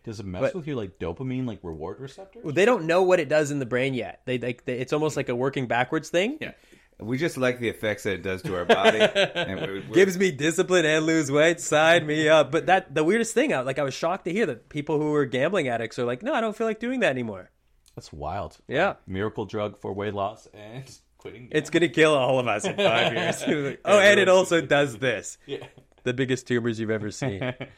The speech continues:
Speaker 1: Um, about the dopamine stuff, I just earlier this month read this book, Dopamine Diaries, kinda talking about, like, the science behind dopamine and the,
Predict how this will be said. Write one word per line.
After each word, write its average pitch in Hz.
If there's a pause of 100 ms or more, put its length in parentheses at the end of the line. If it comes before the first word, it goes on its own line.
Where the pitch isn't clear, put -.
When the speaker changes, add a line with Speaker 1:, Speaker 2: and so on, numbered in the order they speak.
(380)
Speaker 1:
Um, 95 (560)
about 104
the 170
dopamine 98
stuff, 90
I 90
just 101
earlier 98
this - (100)
month 87
read 87
this 90
book, -
Dopamine 82
Diaries, 71
kinda 85
talking 85
about, 80
like, 87
the 85
science 78
behind 80 (320)
dopamine 87
and 73 (180)
the, 78